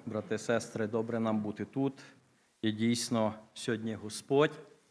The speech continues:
ви знаєте, в цей гарний недільний ранок вже багато говорить до нас. Я думаю, ви знаєте, що сьогодні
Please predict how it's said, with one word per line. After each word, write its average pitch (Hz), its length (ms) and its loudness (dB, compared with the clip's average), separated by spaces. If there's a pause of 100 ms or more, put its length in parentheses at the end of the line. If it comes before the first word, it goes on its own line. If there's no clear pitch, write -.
(400)
ви 123 80 -2
знаєте, 139 360 2
в 120 60 -4
цей 139 220 4
гарний 143 420 4
недільний 135 540 2
ранок 156 500 2 (340)
вже 131 200 2
багато 127 440 2
говорить 123 400 2
до 135 100 4
нас. - 380 -4 (920)
Я 160 160 12
думаю, 170 420 10
ви 147 120 8
знаєте, 170 400 6
що 147 160 0
сьогодні 156 720 2